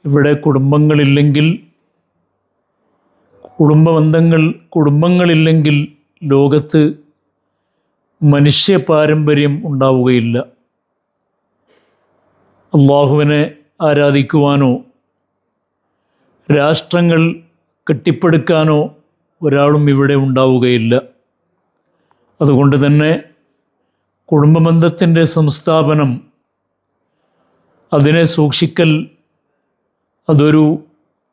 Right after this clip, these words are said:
മതപരമായ കർത്തവ്യം കൂടിയാണ്. രാഷ്ട്രീയമായും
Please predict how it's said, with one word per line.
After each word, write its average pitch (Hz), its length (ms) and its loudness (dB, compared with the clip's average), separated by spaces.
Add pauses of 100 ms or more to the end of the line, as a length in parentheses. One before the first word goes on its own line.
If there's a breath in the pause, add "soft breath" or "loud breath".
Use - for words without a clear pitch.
(800)
മതപരമായ 170 840 2 (160)
കർത്തവ്യം 160 580 -2 (280)
കൂടിയാണ്. 135 540 -2 (3750)
രാഷ്ട്രീയമായും 170 1000 0